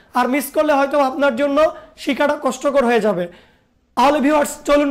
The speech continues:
মূল ভিডিওটিতে চলে যাই। অনেক কথাই তো হয়ে গেল, তবে মূল ভিডিওটিতে যাওয়ার আগে আপনাদের সকলের কাছে ছোট্ট একটি request, আপনি যদি আমার এই চ্যানেলে নতুন হয়ে থাকেন অবশ্যই আমার এই চ্যানেলটি সাবস্ক্রাইব করে রাখবেন এবং তার পাশে থাকা বেল আইকন বাটনটিও on করে রাখবেন। আর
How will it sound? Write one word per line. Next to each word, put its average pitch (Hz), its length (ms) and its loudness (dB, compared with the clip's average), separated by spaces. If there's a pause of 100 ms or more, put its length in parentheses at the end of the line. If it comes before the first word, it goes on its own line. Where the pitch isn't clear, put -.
মূল 285 200 2
ভিডিওটিতে 277 340 -2 (100)
চলে 262 240 4
যাই। 294 120 2 (420)
অনেক 285 140 0 (100)
কথাই 285 260 0
তো 285 100 0
হয়ে 240 200 4
গেল, 202 100 2 (400)
তবে 269 240 2
মূল 302 200 2
ভিডিওটিতে 294 420 -2
যাওয়ার 269 240 4
আগে 254 120 2 (200)
আপনাদের 269 300 -2 (100)
সকলের 277 360 0
কাছে 285 200 0 (200)
ছোট্ট 311 180 -8 (100)
একটি 285 220 -4
request, 285 280 -2 (520)
আপনি 254 160 0 (100)
যদি 285 200 -2
আমার 285 180 2
এই 285 120 -4
চ্যানেলে 285 280 2 (120)
নতুন 247 260 -2
হয়ে 277 180 2
থাকেন 226 220 -2 (400)
অবশ্যই 285 360 0
আমার 269 160 0
এই 269 100 -8
চ্যানেলটি 262 340 -2
সাবস্ক্রাইব 262 400 -2
করে 277 140 4
রাখবেন 285 240 2 (420)
এবং 269 140 2 (100)
তার 277 180 0
পাশে 277 280 -2
থাকা 285 220 0
বেল 269 160 4
আইকন 269 200 0 (100)
বাটনটিও 262 400 0 (440)
on 269 160 2
করে 247 160 2
রাখবেন। 185 260 -4 (480)
আর 240 80 4